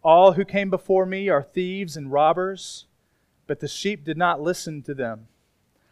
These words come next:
I am the door. If anyone enters by me, he will be saved and will go in and out and find pasture.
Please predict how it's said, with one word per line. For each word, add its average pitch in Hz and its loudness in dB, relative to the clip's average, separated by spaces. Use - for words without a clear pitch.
I 180 2
am 208 0
the 170 -2
door. 160 0
If 160 -4
anyone 220 0
enters 220 0
by 190 4
me, 196 -4
he 175 -8
will 226 -4
be 180 -4
saved 208 2
and 165 -6
will 165 -4
go 170 2
in 233 -4
and 202 -8
out 185 -2
and 143 -16
find 165 -4
pasture. 151 -6